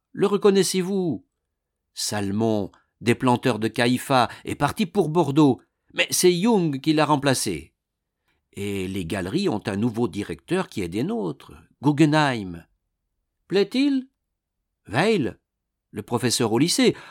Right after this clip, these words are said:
Oh, je ne le comptais pas. Il y a belle lurette qu'il est parti. À la fin, il faisait semblant de revenir à nous.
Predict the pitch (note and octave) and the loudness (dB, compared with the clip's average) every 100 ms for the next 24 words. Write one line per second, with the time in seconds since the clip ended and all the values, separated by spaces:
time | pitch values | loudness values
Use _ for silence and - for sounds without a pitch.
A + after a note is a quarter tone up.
0 | - C#3+ B2+ G#2+ G2 F2+ - A2+ G#2+ A2 | -4 -2 -2 -2 -8 -10 -6 -2 0 -2
1 | G2+ G2 G2 F2 D3+ A2+ - _ _ _ | -4 -8 -8 -8 -8 -8 -12 _ _ _
2 | _ _ _ A2+ A#2 B2+ A2+ G#2 C#3 A#2 | _ _ _ -4 2 2 4 4 4 4
3 | G#2+ C3+ C#3+ A2+ G2 - E2+ - D3+ C3 | 2 2 0 -4 -6 -8 -14 -8 -8 -8
4 | D2 _ _ _ _ _ _ _ _ D2 | -14 _ _ _ _ _ _ _ _ -10
5 | F2 - B2 G2+ F2+ D2+ _ _ - G3 | -10 -6 -4 -4 -6 -12 _ _ -6 -6
6 | E3+ F#3 F#3 F3 - F#3 E3+ E3 F3 E3 | -2 0 0 0 0 0 2 2 2 0
7 | D#3 D3 C3+ C#3 C3+ B2+ A2+ A2+ G2+ F#2+ | 0 0 0 0 0 0 0 -2 -4 -8